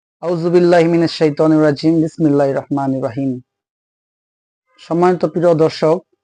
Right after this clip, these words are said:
আসসালামু আলাইকুম ওয়া রাহমাতুল্লাহি ওয়া বারাকাতুহু। সম্মানিত প্রিয় দর্শক, আমরা আজকে আলোচনা করব যে বায়াত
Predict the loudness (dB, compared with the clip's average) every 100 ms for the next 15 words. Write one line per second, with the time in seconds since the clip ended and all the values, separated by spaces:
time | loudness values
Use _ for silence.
0 | _ _ _ _ _ _ -14 -2 0 4
1 | 4 2 0 0 0 0 0 0 0 -2
2 | -2 -2 -4 -8 -8 -14 -16 -20 _ _
3 | _ _ _ _ _ _ -6 -4 -2 0
4 | 0 2 0 0 0 -2 -8 _ _ _
5 | _ _ _ _ _ -16 -4 2 4 4
6 | 2 _ _ _ _ _ _ _ _ _
7 | -14 0 2 2 2 0 2 2 2 2
8 | 2 0 -2 -2 0 -2